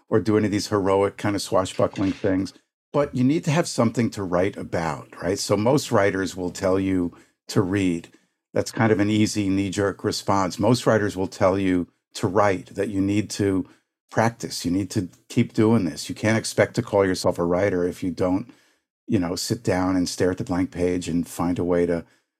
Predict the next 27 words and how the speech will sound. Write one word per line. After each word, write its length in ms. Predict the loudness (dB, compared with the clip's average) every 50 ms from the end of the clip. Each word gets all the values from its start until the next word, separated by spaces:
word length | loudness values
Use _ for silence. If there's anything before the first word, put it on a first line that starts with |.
| _ _ -8
slash 420 | -6 -2 2 2 2 2 2 0
your 80 | 0 2
wrists 260 | 2 2 2 2 0
and 120 | 0 2
let 160 | 2 0 0
the 80 | 0 -2
blood 280 | 0 2 2 2 2 0
flow 360 | -2 0 2 4 4 4 4
onto 260 | 4 2 2 0 -2
the 80 | -4 -4
page. 500 | 0 2 2 2 2 0 -4 -10 -14 -16 -18 -20 -20 _ _ _ _ _ _
But 260 | 2 2 2 0 -6 -10
the 260 | -6 -2 0 0 0 -2 -8 -6
piece 240 | -2 0 0 0 0
that 220 | -2 -2 -2 -2
people 260 | -2 -2 0 2 0 0
don't 260 | 2 2 2 2 2
often 280 | 2 0 0 -4 -8
say 420 | -10 -4 -2 0 2 2 2 0 -2
is 320 | -4 -4 -6 -6 -4 0
you 160 | 2 2 2
really 240 | 4 2 2 4 4
need 220 | 4 4 2 0 0
to 100 | -2 -4
go 400 | -4 -6 _ -4 0 2 4 4
out 160 | 4 4 2
and 200 | 2 0 0